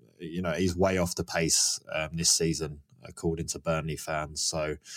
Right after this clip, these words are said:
not much him. And obviously Ash-, Ashley Barnes, I think I've said this in the past on the pod, begrudgingly have respect for him because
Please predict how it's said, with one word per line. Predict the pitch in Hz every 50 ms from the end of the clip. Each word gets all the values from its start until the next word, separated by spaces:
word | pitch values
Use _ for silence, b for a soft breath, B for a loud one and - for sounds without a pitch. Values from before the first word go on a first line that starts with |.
| B B B B B
not | 98 92
much | 87 85 - 98
him. | 90 85
And | 82 85
obviously | 92 90 90 - 95 92
Ash-, | 95 101 98 - -
Ashley | - 107 110 - - 98
Barnes, | 87 - 95 92 90 85 87 87 87 - - -
I | - 92
think | - 143 123
I've | 110 87
said | - - 95 87
this | 90 - -
in | 90
the | 87
past | 85 - - 101 98 98 -
on | 98
the | 87 85
pod, | - - 92 87 - -
begrudgingly | - 101 - - 104 101 101 95 85 92 87 90 87 85
have | 85 90 87 85 -
respect | 90 82 - - 95 95 - -
for | - - 90
him | 85 82 85
because | - 85 87 - 92 90 85 80 - -